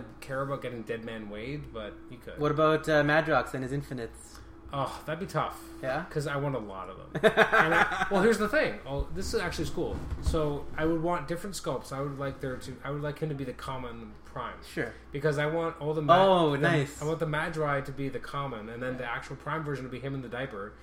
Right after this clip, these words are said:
Speaker 2: <laughs>
Speaker 1: drooling. Have you read this? This is, uh,
Speaker 2: I
Speaker 1: X-Men,
Speaker 2: remember, yeah.
Speaker 1: Amazing X-Men four.
Speaker 2: Yeah.
Speaker 1: That is the version I want for my
Speaker 2: He was
Speaker 1: Prime.
Speaker 2: so spent.
Speaker 1: 'Cause <laughs> he totally is. But that, like, that's completely accurate to that version of the character.
Speaker 2: Mm-hmm.
Speaker 1: 'Cause you want the Prime and then all the generics as
Speaker 2: Yeah.
Speaker 1: well.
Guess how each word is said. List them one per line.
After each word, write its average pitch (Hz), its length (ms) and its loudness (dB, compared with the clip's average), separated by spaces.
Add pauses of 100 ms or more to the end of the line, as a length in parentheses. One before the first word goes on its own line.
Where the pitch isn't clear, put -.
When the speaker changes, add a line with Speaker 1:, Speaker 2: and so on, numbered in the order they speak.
(100)
Speaker 2:
<laughs> - 200 -8
Speaker 1:
drooling. 139 340 2 (600)
Have 165 100 -4
you - 80 0
read 196 220 4
this? 262 220 4
This 196 200 0
is, 202 220 0
uh, 190 200 2
Speaker 2:
I 185 100 6
Speaker 1:
X-Men, - 20 10
Speaker 2:
remember, 202 420 6
yeah. 196 140 0
Speaker 1:
Amazing 180 320 0
X-Men 156 360 -2
four. 226 100 -2
Speaker 2:
Yeah. 196 320 4 (240)
Speaker 1:
That 165 240 0
is 185 100 -2
the 180 80 0
version 160 400 -2
I 139 60 2
want 131 280 -2
for 135 60 -8
my 131 120 -2
Speaker 2:
He 170 60 2
was 156 100 2
Speaker 1:
Prime. 190 140 4
Speaker 2:
so 180 60 2
spent. 175 480 0 (180)
Speaker 1:
'Cause 156 300 0
<laughs> - 480 -14
he 202 120 -4
totally 208 360 2
is. 170 140 2
But 180 400 0
that, 185 240 2
like, 160 160 -2
that's 165 320 -2
completely 180 720 -6
accurate 147 380 -2
to 135 60 -8
that 120 180 -6
version 117 180 -8
of 110 60 -8
the 101 120 -8
character. 107 280 -6
Speaker 2:
Mm-hmm. 123 160 -10 (160)
Speaker 1:
'Cause 139 320 -4
you 143 160 -2
want 165 260 -4
the 196 60 -8
Prime 185 460 -2
and 156 120 -4
then 143 100 -4
all 143 180 -6
the 139 100 -4
generics 117 400 -8
as - 80 -12
Speaker 2:
Yeah. 147 160 2
Speaker 1:
well. 113 180 -2